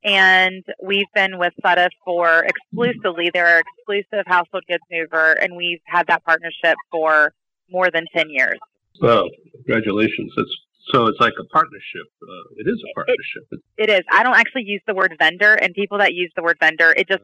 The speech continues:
Speaker 1: it's like nails on a chalkboard. I can't stand the word. They're a partner, right? We are an outsourced program, and so your suppliers in an outsourced world are an extension of your, of your team, and really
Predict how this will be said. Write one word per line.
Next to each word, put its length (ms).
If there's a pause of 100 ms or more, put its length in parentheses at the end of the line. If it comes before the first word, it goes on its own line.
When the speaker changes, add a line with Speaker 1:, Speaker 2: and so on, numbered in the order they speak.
Speaker 1:
it's 200
like 160
nails 220
on 100
a 80
chalkboard. 600
I 80
can't 240
stand 200
the 60
word. 160 (380)
They're 160
a 60
partner, 580 (100)
right? 260
We 140
are 100
an 60
outsourced 640 (380)
program, 600 (120)
and 200 (100)
so 300 (340)
your 240
suppliers 600
in 80
an 80
outsourced 460 (140)
world 400 (200)
are 120
an 100
extension 580
of 120
your, 380 (300)
of 100
your 160 (180)
team, 360
and 180
really 280